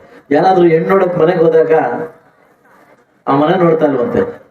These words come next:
ಆ ಹೆಣ್ಮಗಳು ಸಂಸ್ಕೃತಿ ನೋಡ್ತಿದ್ರಂತೆ. ಹೆಣ್ಮಗಳು ಹಿಂಗ್ ಪಾಸ್ ಮಾಡ್ತಿದ್ರು ಅಂತಂದ್ರೆ ಹೆಣ್ಮಗಳು ಹೋಗ್ಬೇಕಾದ್ರೆ ಪರ್ಕೆ ಕಟ್ಟಿ ಹಾಕ್ತಿದ್ರಂತೆ.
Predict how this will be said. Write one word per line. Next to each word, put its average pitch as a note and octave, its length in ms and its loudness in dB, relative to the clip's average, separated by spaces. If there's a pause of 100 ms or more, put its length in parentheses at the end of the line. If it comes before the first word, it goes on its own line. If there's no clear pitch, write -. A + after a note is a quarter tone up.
(840)
ಆ - 40 -2
ಹೆಣ್ಮಗಳು F3 460 0
ಸಂಸ್ಕೃತಿ E3+ 400 -2
ನೋಡ್ತಿದ್ರಂತೆ. A#2 880 -2 (760)
ಹೆಣ್ಮಗಳು A3 380 2
ಹಿಂಗ್ G#3 280 0
ಪಾಸ್ G#3+ 260 -2
ಮಾಡ್ತಿದ್ರು F#3+ 420 0
ಅಂತಂದ್ರೆ E3 420 2 (460)
ಹೆಣ್ಮಗಳು G#3 420 0
ಹೋಗ್ಬೇಕಾದ್ರೆ G3+ 580 0
ಪರ್ಕೆ F3 260 0
ಕಟ್ಟಿ F3+ 200 -2
ಹಾಕ್ತಿದ್ರಂತೆ. C3+ 680 -4